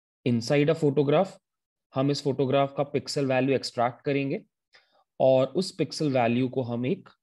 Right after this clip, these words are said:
इनपुट नोड में भेजेंगे, जिसको हम एक हिडन नोड में भेजेंगे और फिर हमारे आउटपुट में भेजेंगे, और जो भी रिजल्ट आएगा वो हम यूजर को दिखाएंगे,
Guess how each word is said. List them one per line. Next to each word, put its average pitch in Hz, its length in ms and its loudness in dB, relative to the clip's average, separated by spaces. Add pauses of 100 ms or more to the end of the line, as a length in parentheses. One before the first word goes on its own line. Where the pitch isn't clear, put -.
(220)
इनपुट 135 340 -2
नोड 131 220 2
में 123 120 0
भेजेंगे, 113 440 -2 (460)
जिसको 120 280 -4
हम 131 160 4
एक 127 180 0
हिडन 123 240 -2
नोड 139 280 4
में 120 100 0
भेजेंगे 113 480 -2
और 123 160 0
फिर 123 120 -4
हमारे 117 240 0
आउटपुट 113 480 -4
में 117 120 -2
भेजेंगे, 98 380 -4 (640)
और 123 80 4
जो 127 200 2
भी 165 140 4
रिजल्ट 135 380 4
आएगा 117 400 2 (520)
वो 120 140 -2
हम 123 160 0
यूजर 110 280 -2
को 120 100 -4
दिखाएंगे, 92 520 -6